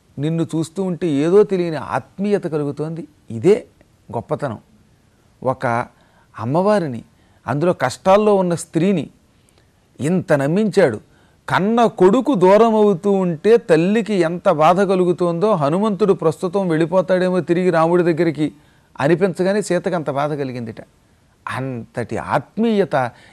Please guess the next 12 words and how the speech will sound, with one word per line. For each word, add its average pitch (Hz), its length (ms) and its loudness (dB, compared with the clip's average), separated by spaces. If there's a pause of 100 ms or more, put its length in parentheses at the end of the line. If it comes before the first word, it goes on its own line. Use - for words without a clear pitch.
ఈ 139 160 0
కాసేపట్లో 143 920 -2 (280)
హనుమంతుడు 147 500 -4
పంచిపెట్టాడు. 117 680 -10 (680)
వాత్సల్యం 208 800 0 (180)
ఆమెకి 151 340 -4
కలిగిందనమాట. 117 680 -4 (1700)
ఈ 151 340 0
భయంకర 160 920 -2
రాక్షస 135 580 -4
స్త్రీల 135 640 -4
మధ్యలో 135 640 -4